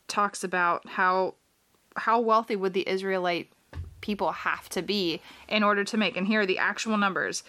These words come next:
for this feast specifically, well, for the feasts and the specific offerings that they have to make throughout the year, they would have needed one hundred thirteen bulls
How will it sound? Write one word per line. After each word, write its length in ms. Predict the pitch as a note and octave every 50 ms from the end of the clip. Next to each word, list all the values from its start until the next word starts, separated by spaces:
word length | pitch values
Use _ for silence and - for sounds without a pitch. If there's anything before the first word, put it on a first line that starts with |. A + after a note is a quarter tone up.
| - - - - - - - - - _ _ - -
for 340 | - - A#3 G#3+ G#3+ G#3+
this 280 | G#3 G#3 G#3 G#3+ - -
feast 500 | - - A3 G#3+ A3 G#3+ - - - G3
specifically, 680 | - - - A3 G#3 B3 A#3+ A3 G#3+ G3 G3+ F#3+ F#3 -
well, 200 | G3+ G#3 G3 F#3
for 220 | F#3 - - G#3+ G3+
the 100 | F#3 G3
feasts 460 | G3 - - A3+ G#3+ G#3+ - - -
and 200 | G#3 F#3+ F#3 F3+
the 60 | F3+ F#3+
specific 420 | - - G3+ - G#3+ G3 G3 -
offerings 340 | - G3 G3 - G3+ G3 F#3
that 100 | G3 E3
they 80 | F3 F3+
have 160 | F#3 F#3 F3+
to 80 | - G3
make 140 | F#3 F3+
throughout 260 | - F#3 F3 E3 - -
the 60 | F3
year, 380 | F#3+ G3+ G#3+ A3 G3+ G3 G3 G3+ - - - - - - - - - _ _ _ -
they 180 | A#3 G3 G#3+ A3
would 200 | A#3+ B3+ C4+ C4
have 200 | B3+ A#3+ A#3+ A#3+
needed 680 | A#3+ A3 A3 A3 G#3+ G3 F3 D3+ C#3 D3+ F#3 A#3 A#3+ - _ _ - -
one 280 | F#3 F#3+ G#3 G#3 A#3
hundred 420 | A#3 B3+ A#3+ A#3 A#3 B3 B3+ G#3 -
thirteen 480 | A3 G#3 G3 G3+ - A#3+ A3 G#3+ G#3+
bulls 540 | F#3+ F#3 E3+ D#3+ D#3+ D#3+ F3+ G3 - - -